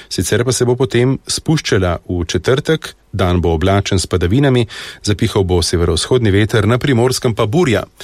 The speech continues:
Poglejmo, kakšno vreme imamo po Sloveniji v tem današnjem dnevu. V Mariboru osem stopinj, v Ljubljani pa jasno dve.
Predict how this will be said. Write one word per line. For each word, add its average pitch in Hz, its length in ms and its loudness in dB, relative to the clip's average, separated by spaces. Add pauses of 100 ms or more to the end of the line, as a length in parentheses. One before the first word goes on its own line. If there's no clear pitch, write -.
(340)
Poglejmo, 135 320 0
kakšno 117 320 0
vreme 107 280 2
imamo 95 300 2
po - 100 -2
Sloveniji 135 460 2
v 131 80 2
tem 131 420 2
današnjem 120 520 0
dnevu. 117 360 2
V 98 80 2
Mariboru 101 560 2
osem 123 240 0
stopinj, 110 440 0
v 90 60 -2
Ljubljani 95 420 2
pa 90 180 2
jasno 90 440 2
dve. 95 300 2